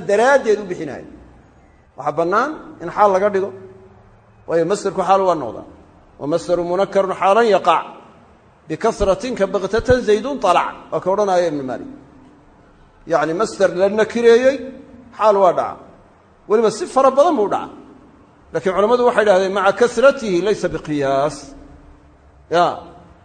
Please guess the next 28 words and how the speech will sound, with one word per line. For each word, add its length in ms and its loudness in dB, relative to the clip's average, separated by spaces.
kasradiisa 680 0
lala 240 4
qabo, 300 0
haddana 320 -2
qiyaas 320 -2
maaha. 240 -16
Laakiin 240 -4
mafcuul 300 -4
lahu 220 2
waa 100 0
qiyaas. 260 -8
Saas 180 -6
aaweed 240 2
bay 100 -2
culamada 280 -2
qaarkood 360 -2
yidhahdaan, 460 -2
mawaadicda 520 0
haddii 200 -8
mafcuul 340 -6
lahu 160 0
ka 120 -2
suuragal 440 2
yahay, 240 -4
mafcuul 300 -4
lahugaa 260 -2
ka 80 -14
fiican. 280 -18